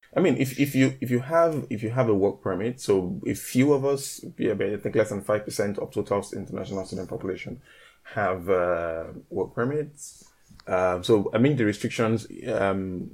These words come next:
for, for a background story, for context, international students have s-, a lot of restrictions on the kind of jobs they can get.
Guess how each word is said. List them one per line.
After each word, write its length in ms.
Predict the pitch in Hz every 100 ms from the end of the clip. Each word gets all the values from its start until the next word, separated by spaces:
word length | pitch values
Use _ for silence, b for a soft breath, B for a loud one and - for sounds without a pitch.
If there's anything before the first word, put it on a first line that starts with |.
| -
for, 400 | - 113 - -
for 120 | 120
a 60 | 117
background 380 | 131 139 113
story, 380 | - 110 95 98
for 100 | -
context, 540 | - 117 165 - - _ _ b b b b b
international 500 | 127 135 143 147 139
students 360 | 131 117 113 107
have 460 | - 104 95 90 -
s-, 260 | - - -
a 180 | 104 101
lot 180 | 104 -
of 100 | 98
restrictions 480 | - 98 - 98
on 140 | 101 95
the 80 | 98
kind 360 | - 127 151
of 120 | 113
jobs 280 | 98 95 -
they 100 | -
can 180 | - -
get. 340 | - - -